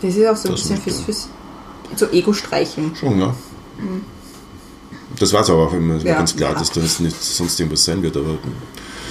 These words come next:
Speaker 2: also f-, so, wenn jemand mit dir flirtet, also, oder ich jemanden attraktiv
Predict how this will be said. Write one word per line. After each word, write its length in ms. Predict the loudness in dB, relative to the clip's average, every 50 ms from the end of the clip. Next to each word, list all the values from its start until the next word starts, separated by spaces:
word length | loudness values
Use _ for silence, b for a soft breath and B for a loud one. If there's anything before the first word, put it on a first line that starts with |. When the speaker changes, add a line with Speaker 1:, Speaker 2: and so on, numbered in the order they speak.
| B B B 0
Speaker 2:
also 120 | 2 2 2
f-, 340 | 2 0 -4 -6 -8 -4 -2
so, 60 | 0
wenn 580 | 2 2 4 4 4 4 4 4 4 6 6 4
jemand 220 | 4 4 2 2
mit 100 | 2 2
dir 40 | 2 2
flirtet, 440 | 2 2 2 4 2 0 0 -2 -4
also, 280 | -2 -2 -2 -2 -2 -2
oder 200 | -2 0 0 0 0
ich 80 | -2 -4 B B B B B B B B B B
jemanden 400 | 0 2 2 2 2 2 0 -2
attraktiv 400 | -2 0 -2 -4 -2 -2 -2 -2